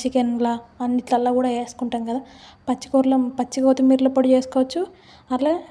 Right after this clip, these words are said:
వేయించింది కూడా చేసుకోవచ్చు. వేయించింది అయితే మంచిగా మసాలా మంచిగా ఉంటది. అదే కూరగాయలు వండినప్పుడు కూడా టేస్ట్లా మంచిగా ఉంటది అన్నట్టు. కూరగాయలు చేసుకునేటప్పుడు కూడా సూపర్ టేస్ట్ ఉంటది. అందుకే ఎక్కువ నేను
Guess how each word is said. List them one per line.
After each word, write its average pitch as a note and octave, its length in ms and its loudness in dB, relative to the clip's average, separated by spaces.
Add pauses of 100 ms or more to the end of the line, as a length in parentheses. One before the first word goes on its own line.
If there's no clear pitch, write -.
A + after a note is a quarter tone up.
(100)
వేయించింది B3+ 480 2
కూడా B3+ 200 4
చేసుకోవచ్చు. A#3 520 -6 (160)
వేయించింది C4 420 4
అయితే C4+ 200 -2
మంచిగా B3+ 340 -2
మసాలా A#3+ 380 -2
మంచిగా A#3 380 -2
ఉంటది. A#3 280 -2 (500)
అదే C4 140 0 (120)
కూరగాయలు B3+ 500 4 (120)
వండినప్పుడు B3 520 -2
కూడా D4+ 200 2
టేస్ట్లా B3+ 400 -2 (520)
మంచిగా B3 300 0
ఉంటది A#3+ 200 -2
అన్నట్టు. A3 220 -6 (140)
కూరగాయలు B3+ 480 0
చేసుకునేటప్పుడు B3+ 580 -4
కూడా D4+ 120 -4 (260)
సూపర్ C4 360 -6
టేస్ట్ B3 320 -2
ఉంటది. A3+ 280 -6 (480)
అందుకే B3+ 300 0 (460)
ఎక్కువ C4 280 0
నేను B3+ 140 2